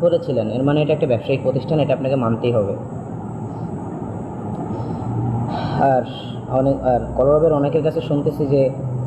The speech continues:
কোনো সংগঠনের আবার এমডি হয় নাকি, এটা তো ওনাদেরই কথা। তো সংগঠনের কোনো মালিক হয় না, নেতৃত্ব বদলাতে থাকে। কিন্তু আমার বাবা তো এটাকে সংগঠন, শুধু সংগঠন রাখেন নাই, ওখানে সুরকেন্দ্র নামে ছিল, আর অনেক কিছু ছিল।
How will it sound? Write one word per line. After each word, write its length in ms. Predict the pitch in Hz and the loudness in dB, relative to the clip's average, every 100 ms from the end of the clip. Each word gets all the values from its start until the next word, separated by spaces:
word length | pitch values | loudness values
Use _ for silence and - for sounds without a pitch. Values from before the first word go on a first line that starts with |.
| - - - | -4 -6 0
কোনো 360 | 180 185 175 - - - - - | 2 4 0 -4 -8 -10 -12 -4
সংগঠনের 500 | 170 175 185 185 175 | 0 4 4 4 4
আবার 200 | 170 160 | 4 4
এমডি 260 | 151 156 147 | 4 2 2
হয় 140 | 139 | 2
নাকি, 300 | 131 117 117 120 - - - | 2 -2 -6 -8 -10 -10 -6
এটা 140 | - | -2
তো 100 | 160 | 2
ওনাদেরই 320 | 156 143 143 143 | 4 4 2 2
কথা। 240 | 131 123 120 - - - - - - - | 0 0 -6 -8 -12 -10 -10 -10 -8 -6
তো 60 | |
সংগঠনের 500 | 131 135 143 143 156 | -2 2 2 2 0
কোনো 140 | 147 143 | 0 0
মালিক 320 | 135 139 143 | 2 0 2
হয় 100 | 131 | 2
না, 160 | 123 127 - - - - 120 | 2 -4 -8 -10 -12 -8 -2
নেতৃত্ব 440 | 120 139 139 147 | 0 0 2 2
বদলাতে 380 | 131 123 131 139 | 2 2 2 2
থাকে। 280 | 139 120 120 - - - - - - - - - - | 0 0 -2 -2 -8 -8 -8 -8 -8 -8 -6 -6 -2
কিন্তু 180 | 139 | 2
আমার 160 | 147 147 | 2 2
বাবা 300 | 139 135 156 | 2 2 2
তো 120 | 147 | 2
এটাকে 300 | 147 147 147 | 2 2 0
সংগঠন, 520 | 143 147 151 151 160 147 | 0 2 2 2 0 0
শুধু 180 | 170 165 | 0 2
সংগঠন 420 | 165 156 156 160 | 2 2 2 2
রাখেন 240 | 127 117 | 2 0
নাই, 220 | 117 107 104 | -2 -2 0
ওখানে 200 | 135 139 | 0 2
সুরকেন্দ্র 560 | 160 147 156 160 156 | 2 2 4 2 2
নামে 220 | 151 143 139 | 2 0 0
ছিল, 280 | - 120 123 - - - | 0 2 2 -2 -6 2
আর 80 | |
অনেক 220 | 127 143 147 | 2 2 0
কিছু 200 | - 143 | -4 -2
ছিল। 280 | - 113 | 0 0